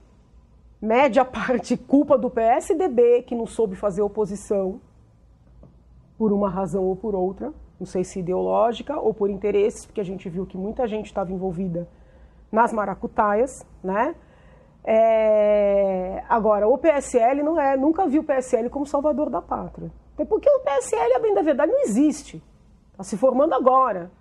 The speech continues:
né? Era uma pequena sigla, é, que o Jair Bolsonaro abraçou pra poder se candidatar,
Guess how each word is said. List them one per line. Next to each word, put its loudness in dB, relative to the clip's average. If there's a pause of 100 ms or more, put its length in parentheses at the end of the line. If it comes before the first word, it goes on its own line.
(160)
né? -2 (160)
Era 0
uma 2
pequena 2
sigla, 0 (640)
é, 0
que -4
o 0
Jair 0
Bolsonaro 0
abraçou 2
pra 0
poder 2
se -2
candidatar, 0